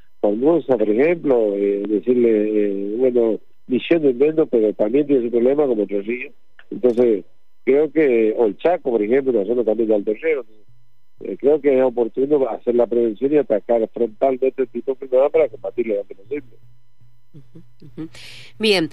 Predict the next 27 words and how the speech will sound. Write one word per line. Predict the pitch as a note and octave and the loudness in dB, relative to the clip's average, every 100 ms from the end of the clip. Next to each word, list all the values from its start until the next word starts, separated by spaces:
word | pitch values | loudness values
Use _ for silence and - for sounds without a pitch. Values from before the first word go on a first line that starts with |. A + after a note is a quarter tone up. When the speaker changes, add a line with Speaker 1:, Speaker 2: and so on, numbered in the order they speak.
| - | -4
Speaker 2:
eh, | F#3+ G3 F#3 | 0 2 2
imagino | F#3 F3+ A3+ A#3 | 0 0 0 2
que | G#3 | 2
está | - G#3 G#3 G#3+ G3+ | 2 2 2 2 0
en | F3+ | -2
contacto, | F3+ F3+ G3+ F#3 F#3+ F3 E3+ E3+ E3+ | -4 -2 -4 -2 0 2 2 0 0
es | F3+ | 2
ahí | F#3+ F#3 | 2 2
la, | F#3+ F3+ E3 | 2 2 2
la | E3 | 0
esperanza | D#3+ F3+ F#3 F#3 | 0 -2 -2 -2
usted | F#3+ F#3+ | -2 0
de | F3+ | 0
todos | F#3 F#3 | 0 -2
los | F3 | -2
productores, | E3 D#3+ C#3+ F3+ F#3 F3+ - | 0 -2 0 0 2 2 0
que | F3+ | -2
son | F3 E3+ D#3+ C#3+ - | 2 4 2 0 -2
tantos, | F#3+ F#3 D#3 D3 | 0 0 -2 -4
miles, | F3+ G3+ E3 E3+ | 0 2 2 0
¿no? | F3+ | 0
Allí | E3+ D#3 | 0 0
en | F3 | 0
Corrientes, | D#3+ E3 E3+ F3 | 0 -2 -2 -2
los | F3 | -4
productores | D#3+ C#3+ E3+ | -6 -4 -2
ganaderos, | E3+ D#3+ D#3+ F3 | 0 2 2 2